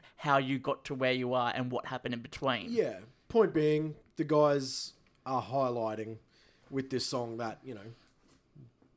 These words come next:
Speaker 2: no one's got a perfect life, and it's
Speaker 1: Correct.
Speaker 2: okay.
Speaker 1: Yeah, yeah.
Speaker 2: It's okay to not.
Speaker 1: Yeah,
Speaker 2: And you don't,
Speaker 1: exactly.
Speaker 2: and don't fall for the,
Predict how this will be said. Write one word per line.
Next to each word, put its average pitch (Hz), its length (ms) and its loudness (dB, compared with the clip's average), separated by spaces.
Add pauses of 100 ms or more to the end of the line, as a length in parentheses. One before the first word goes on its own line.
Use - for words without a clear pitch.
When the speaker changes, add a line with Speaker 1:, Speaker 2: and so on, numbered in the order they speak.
(220)
Speaker 2:
no 143 200 2
one's 135 240 0
got 131 140 -2
a - 20 -2
perfect 117 420 -6
life, 107 440 -6
and 117 100 -8
it's 117 100 -2
Speaker 1:
Correct. 135 380 2
Speaker 2:
okay. 117 100 -4
Speaker 1:
Yeah, 120 380 0
yeah. 135 220 2
Speaker 2:
It's 139 200 0
okay 139 420 2
to - 180 -10
not. 107 320 -10 (160)
Speaker 1:
Yeah, 156 220 4
Speaker 2:
And 123 180 -2
you 160 80 4
don't, 135 100 4
Speaker 1:
exactly. 127 640 2
Speaker 2:
and 131 320 -4
don't 139 420 0
fall 135 440 2
for 120 540 -2 (600)
the, 127 140 -4